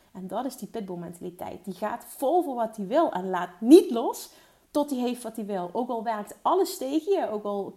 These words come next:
verklaren mensen je voor gek, ook al lukt het keer op keer niet, dan nog blijf je vastbijten. En Tony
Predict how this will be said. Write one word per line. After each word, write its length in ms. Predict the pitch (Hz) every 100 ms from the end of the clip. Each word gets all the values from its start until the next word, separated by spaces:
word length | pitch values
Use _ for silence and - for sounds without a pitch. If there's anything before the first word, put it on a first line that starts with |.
| -
verklaren 420 | 208 247 330 330
mensen 260 | 311 285
je 60 | -
voor 100 | 247
gek, 140 | 247
ook 80 | 208
al 100 | 202
lukt 260 | 196 240 349
het 100 | 370
keer 200 | 339 320
op 120 | 302
keer 200 | 285 285
niet, 260 | 247 240 - - -
dan 420 | - 214 202 202 208
nog 340 | 262 427 - - -
blijf 360 | 220 214 220
je 200 | - 214 208
vastbijten. 840 | - 226 226 - 170 156 156 - - _ _ _ _ _ _ _ _ _ _ _ _ _ _ -
En 160 | 214
Tony 240 | 240 233